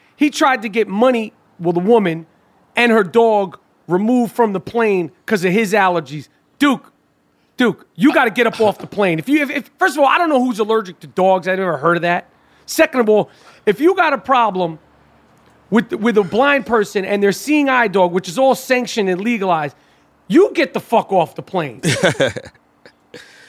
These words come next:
Speaker 2: Yeah, man, come on. This is, that's ridiculous. You get off the, the, the plane, man. Why, why are you worried about that? They're blind. Have some compassion, B.
Speaker 1: Exactly.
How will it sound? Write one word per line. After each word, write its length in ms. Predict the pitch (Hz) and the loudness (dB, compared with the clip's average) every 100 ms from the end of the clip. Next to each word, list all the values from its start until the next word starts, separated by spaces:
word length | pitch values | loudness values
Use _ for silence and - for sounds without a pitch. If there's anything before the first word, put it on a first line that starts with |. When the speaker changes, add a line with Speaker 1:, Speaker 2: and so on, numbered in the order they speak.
| - _ _ _ - | -20 _ _ _ -4
Speaker 2:
Yeah, 300 | 196 151 113 | 0 0 0
man, 220 | 110 113 | -2 -2
come 180 | - 143 | -2 0
on. 200 | 104 101 | 0 -2
This 160 | 135 | -8
is, 180 | 120 - | -10 -6
that's 260 | 156 156 127 | -2 -2 -2
ridiculous. 560 | 101 110 87 78 - _ _ _ _ _ | -4 -6 -8 -16 -20 _ _ _ _ _
You 240 | 131 220 | 0 0
get 180 | 160 170 | 2 2
off 380 | 139 104 - - | 2 0 -4 -12
the, 120 | 101 - | -14 -6
the, 160 | 113 104 | -6 -6
the 100 | 110 | -8
plane, 380 | - 131 107 98 | -4 -2 -2 -2
man. 180 | 110 131 | -2 0
Why, 120 | 147 160 | 0 2
why 120 | 190 | 2
are 60 | |
you 100 | 208 | 2
worried 240 | 175 175 151 | 2 2 2
about 280 | 123 120 160 | 0 0 -2
that? 120 | 143 | 0
They're 140 | 139 | -2
blind. 460 | 117 147 180 151 127 | 0 2 2 2 0
Have 140 | 175 | -2
some 160 | - 147 | -2 -10
compassion, 600 | 117 107 156 131 98 90 | -12 -2 0 0 -4 -4
B. 80 | 226 | -4
Speaker 1:
Exactly. 640 | 156 269 262 - 190 | -2 -2 -4 -6 -12